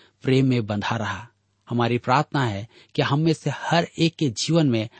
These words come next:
ऐसा ही प्रेम उत्पन्न करें, हमारे जीवन में भी ऐसे ही बोझ उत्पन्न करें ताकि हम एक दूसरे के साथ प्रेम कर सकें, एक दूसरे के साथ में प्रभु अपने विचारों का आदान प्रदान कर सकें, आत्मिक उन्नति के लिए हम सोच सकें।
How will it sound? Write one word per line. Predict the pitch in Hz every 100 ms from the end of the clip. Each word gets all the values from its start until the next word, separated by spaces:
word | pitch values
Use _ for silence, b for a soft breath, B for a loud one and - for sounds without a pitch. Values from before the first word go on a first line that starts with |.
| b
ऐसा | 135 131 -
ही | 131 127
प्रेम | - 120 120 110
उत्पन्न | 107 - 113
करें, | 101 104 101 113 b b b b -
हमारे | 156 175 185
जीवन | 143 - 160 160
में | 156
भी | 143 151 -
ऐसे | 127 - 143
ही | 127 120 107 b b b 104
बोझ | 104 147 143
उत्पन्न | 117 - 120 110
करें | 110 104 104 _ _ -
ताकि | 123 127 135
हम | 120 123 131
एक | 131 110
दूसरे | 131 - 160
के | - 120
साथ | 120 113 - _ -
प्रेम | 110 113
कर | - 117
सकें, | - 113 - 120 131 b b -
एक | 156 156
दूसरे | 165 - 165
के | - 147
साथ | - 135 139 147
में |
प्रभु | 135 135 139
अपने | 135 120 110
विचारों | 101 110 131 139 143
का | -
आदान | - 104 104 117
प्रदान | 120 123 131
कर | 131 131
सकें, | - 127 131 131 B B B 127
आत्मिक | 151 - 175 -
उन्नति | 143 147 - 160
के | -
लिए | 131 123
हम | 117
सोच | - 104 110
सकें। | - 107 - 98